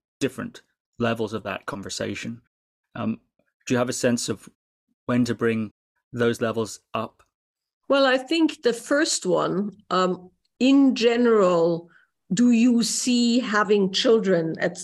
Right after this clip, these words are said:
Speaker 2: with someone at some point in your life is, uh, an early question, particularly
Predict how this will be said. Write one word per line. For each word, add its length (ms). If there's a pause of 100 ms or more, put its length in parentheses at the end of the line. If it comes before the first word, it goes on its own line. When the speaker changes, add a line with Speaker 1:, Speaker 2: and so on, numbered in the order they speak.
Speaker 2:
with 220
someone 720
at 200
some 280
point 540
in 180
your 160
life 560 (640)
is, 340 (420)
uh, 300
an 200
early 360
question, 680 (180)
particularly 1200